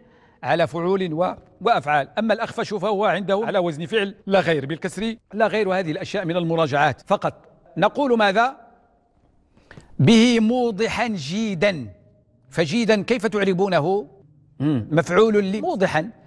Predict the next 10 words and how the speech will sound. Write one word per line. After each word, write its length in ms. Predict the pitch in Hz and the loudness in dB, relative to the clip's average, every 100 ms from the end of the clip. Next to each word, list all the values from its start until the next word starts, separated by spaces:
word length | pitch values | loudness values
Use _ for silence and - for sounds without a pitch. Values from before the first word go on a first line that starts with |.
| - | -16
موضحا 520 | 320 349 233 190 - 285 | -4 -2 0 0 0 -4
جيدا، 500 | 160 185 147 123 123 - - - - - - - - | -4 -4 -4 -4 -6 -20 -20 -20 -20 -20 -20 -10 2
موضحا 760 | 202 226 208 190 - 285 294 240 - _ _ - | 6 6 4 0 0 0 -2 -10 -20 _ _ -14
جيدا، 640 | 277 180 254 190 151 120 - - - | -10 -2 0 0 0 -2 -8 -16 -4
أليس 260 | 143 175 208 | -2 0 0
كذلك؟ 560 | 220 247 262 170 - _ - _ _ - - _ | 0 2 2 0 -10 _ -20 _ _ -20 -20 _
موضحا 840 | - 170 196 190 180 180 220 240 226 160 | -2 2 4 4 2 0 -2 -2 -4 -6
جيدا. 540 | 135 202 165 147 117 - - - - - - - | -2 0 2 2 0 -8 -20 -20 -20 -20 -8 2
ومعما 1400 | 202 240 240 226 - _ - 165 220 233 269 240 240 220 | 4 6 4 0 -8 _ -12 -6 -2 -2 -4 -6 -4 -4
ومخولا 640 | 220 208 - 247 302 | -4 -6 -4 -2 -2